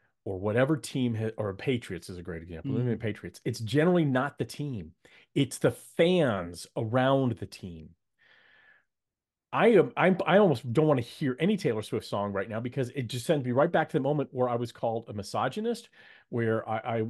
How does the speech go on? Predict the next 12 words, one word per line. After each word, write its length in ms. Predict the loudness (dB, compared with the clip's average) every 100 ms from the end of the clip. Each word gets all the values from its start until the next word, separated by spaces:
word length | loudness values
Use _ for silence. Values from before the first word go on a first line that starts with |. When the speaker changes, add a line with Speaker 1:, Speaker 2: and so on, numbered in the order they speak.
| -6
Speaker 1:
I 120 | -4
was, 220 | -2 -2 -4 0
I 80 |
was 140 | 0 0
told 260 | 0 2 4
I 60 |
was 160 | 2 -2
mansplaining, 1080 | -2 0 0 0 -4 -2 0 0 0 -2 -4 _ _ -18
<laughs> 420 | -16 -18 -18 -12
which 280 | -10 -10 -12 _ _ _ -14
I 80 | -10
loved, 380 | -6 -6 -8